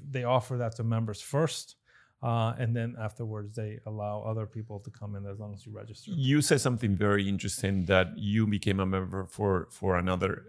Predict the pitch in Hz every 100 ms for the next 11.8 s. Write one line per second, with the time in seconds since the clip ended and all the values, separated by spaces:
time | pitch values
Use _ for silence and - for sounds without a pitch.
0 | - - 92 - 92 - - 98 95 -
1 | 98 87 - - _ _ _ _ _ _
2 | - 117 92 95 - 95 110 - 120 110
3 | - 107 113 95 95 107 113 101 85 -
4 | 87 - 107 104 - 127 139 131 127 120
5 | 123 117 107 113 - 117 110 101 98 92
6 | 98 - 98 98 95 92 98 92 90 92
7 | 95 - 101 95 - - - _ _ _
8 | _ _ _ - 113 117 87 - 113 110
9 | 110 - 92 107 104 101 87 - 101 92
10 | - 95 98 95 101 92 87 - 95 -
11 | 98 95 95 92 92 87 -